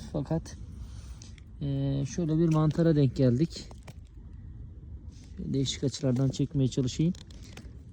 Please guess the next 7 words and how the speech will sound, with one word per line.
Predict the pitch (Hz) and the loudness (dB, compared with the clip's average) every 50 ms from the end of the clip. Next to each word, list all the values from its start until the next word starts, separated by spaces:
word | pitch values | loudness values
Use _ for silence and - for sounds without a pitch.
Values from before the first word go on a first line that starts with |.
| - - - - - - | -16 -16 -16 -14 -6 -2
Ee, | 139 135 135 131 131 127 131 131 135 - - - - - - - - - - | 0 0 2 2 0 0 0 0 -2 -4 -6 -8 -12 -14 -14 -14 -8 4 8
Clavulina | 151 165 165 160 170 175 185 196 190 190 190 175 | 10 10 12 12 12 10 10 10 10 10 10 10
rugosa | 170 156 156 175 165 - - 143 135 170 196 - - - - - - - - - | 8 10 10 8 8 8 6 4 4 4 4 0 -4 -14 -14 -14 -14 -14 -6 -2
mantarın | 147 135 139 127 - 147 143 143 139 | 2 2 2 4 4 4 6 6 6
Latince | 143 135 - - 143 139 143 147 131 | 6 6 6 6 4 6 6 6 6
bilimsel | 135 139 143 131 - - 160 139 | 6 6 6 4 6 4 4 6
ismi | 131 123 - - - 139 156 196 | 6 2 0 0 2 2 2 2